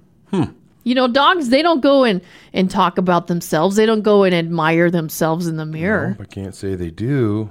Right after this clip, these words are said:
Speaker 1: Um, yeah.
Speaker 2: It's all about what's in front of them, what, what's in their heart.
Speaker 1: I
Speaker 2: Why,
Speaker 1: know.
Speaker 2: why can't we be more like them?
Speaker 1: I got one dog that just wants complete attention and wants to go for a run or a walk. The other dog just wants to take a nap.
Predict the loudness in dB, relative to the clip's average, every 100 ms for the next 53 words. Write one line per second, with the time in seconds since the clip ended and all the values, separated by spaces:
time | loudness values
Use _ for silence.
0 | -10 -4 -2 0 -2 -4 -4 -2 0 0
1 | 0 2 2 2 2 2 0 -4 -4 -4
2 | -6 -4 -4 -2 -4 -6 -6 -6 -8 -20
3 | -8 -8 -2 -2 0 -2 -4 -8 -8 -10
4 | -20 _ -6 -2 0 -2 -2 -4 -2 -4
5 | -2 -4 -2 -2 -2 0 -2 -2 -4 -4
6 | -6 -12 -20 _ _ -4 0 0 2 2
7 | 2 0 -2 -4 -6 -4 -4 -6 -8 -4
8 | -2 -2 -2 -4 -6 -8 -6 -6 -8 -8
9 | -8 -6 -6 -4 -4 -4 -6 -6 -4 -4
10 | -6 -10 -6 -4 -4 -6 -8 -10 -10 -10
11 | -12 -10 -10 -10 -12 -12 -14